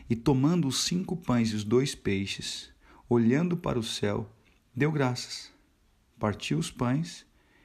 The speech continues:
e em seguida deu aos discípulos para que este repartisse com a multidão. Todos comeram e ficaram satisfeitos. Os discípulos recolheram ainda doze cestos cheios de pedaços que sobraram. E os que comeram foram cerca de cinco mil homens,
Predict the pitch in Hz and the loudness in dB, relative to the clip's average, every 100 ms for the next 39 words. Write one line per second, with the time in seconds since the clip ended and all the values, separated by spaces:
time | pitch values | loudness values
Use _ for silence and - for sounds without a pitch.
0 | _ 110 123 135 - 110 123 139 117 113 | _ 0 2 2 -2 0 0 0 0 0
1 | 113 110 120 - - - 185 - - - | 0 0 -4 -2 -2 -4 -8 -10 -16 -20
2 | - _ 107 107 107 107 107 107 - 101 | -20 _ -4 -2 -2 0 -2 -2 -6 -8
3 | - - - 110 113 104 - 107 107 - | -8 -20 -4 -2 0 -2 -2 -4 -4 -4
4 | 104 101 98 - 95 90 90 - - 117 | -2 -2 -4 -6 -4 -6 -8 -14 -2 0
5 | 113 - 107 107 117 110 104 110 104 101 | 0 -2 -2 0 0 0 -2 -6 -4 -4
6 | 104 101 - - - 95 - - - _ | -4 -6 -6 -8 -6 -8 -8 -12 -14 _
7 | - - - - 107 104 143 139 123 110 | -20 -20 -20 -8 -4 0 0 0 -2 -2
8 | 120 - 113 120 127 113 131 117 110 117 | -2 2 4 4 4 2 2 2 0 0
9 | 151 180 160 190 - - - 156 160 - | 0 0 0 -2 -2 -4 0 2 4 2
10 | - 180 - - 160 226 233 165 175 165 | -2 -4 -2 2 4 6 4 0 0 0
11 | 123 135 170 - - 190 156 135 127 110 | 2 0 0 -4 -4 -2 2 4 4 0
12 | 104 - - - - - 110 - 120 113 | -2 -10 -18 -18 -16 -4 -4 -2 0 2
13 | 120 131 117 110 - - 113 120 101 98 | 2 0 0 -2 -2 -2 -2 -2 -2 -2
14 | - 131 131 139 127 107 101 92 | -2 -2 -2 -2 0 0 -2 -4